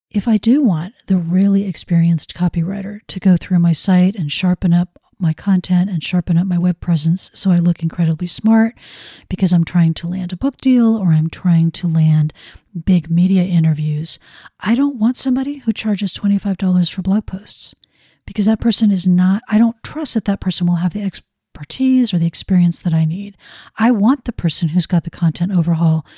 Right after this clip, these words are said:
at twenty-five thousand dollars 'cause that's about what I'm in the market for. So when you hide your pricing, you're actually hiding a really key component of your positioning. And unless you are at the rock bottom low end of the market, you are gonna waste your time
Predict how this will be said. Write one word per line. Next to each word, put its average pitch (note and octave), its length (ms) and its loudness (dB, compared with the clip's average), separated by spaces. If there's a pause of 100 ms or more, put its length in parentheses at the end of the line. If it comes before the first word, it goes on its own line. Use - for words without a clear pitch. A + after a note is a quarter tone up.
(240)
at - 80 -4
twenty-five F3 440 2
thousand D#3+ 300 0
dollars D#3 380 0
'cause F#3+ 140 -2
that's A3+ 180 0
about G#3+ 260 -2
what G3 140 0
I'm F#3+ 180 4
in F#3 60 2
the F3 60 4
market F3 360 0
for. G3 320 -12 (180)
So G#3+ 180 0
when F#3+ 100 2
you F#3 80 0
hide C#4+ 340 -6
your C#4+ 80 -4
pricing, F#3+ 400 -2
you're G3 120 4
actually G#3+ 260 -4
hiding G3+ 600 -2
a G#3 40 -6
really F#3+ 640 2 (200)
key G3+ 600 -2
component F3+ 580 0 (140)
of F3 80 -4
your E3 140 -4
positioning. G3 680 -4 (140)
And F#3+ 400 4
unless G3 460 0
you C#4 100 -2
are A#3+ 220 -2
at - 140 -4
the F#3 100 0
rock F#3 440 -2
bottom F#3 360 2
low F3 240 2
end E3+ 160 2
of - 80 -8
the - 40 -2
market, F#3+ 600 0 (340)
you A3+ 180 2
are B3+ 60 2
gonna A3 220 2
waste F3+ 400 0
your E3+ 120 2
time A#3 480 -2